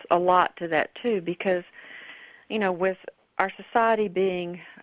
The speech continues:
so mobile and with, um, computer, internet, most people end up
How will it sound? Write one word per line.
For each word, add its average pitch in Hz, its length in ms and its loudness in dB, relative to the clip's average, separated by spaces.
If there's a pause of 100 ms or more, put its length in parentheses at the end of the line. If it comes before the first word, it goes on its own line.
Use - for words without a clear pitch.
(220)
so 208 200 4
mobile 190 800 0
and 160 340 -6
with, 160 260 -2 (220)
um, 160 380 -6 (160)
computer, 190 600 0
internet, 180 680 -2 (480)
most 185 280 0 (120)
people 196 420 -6
end 180 280 -4
up 165 280 0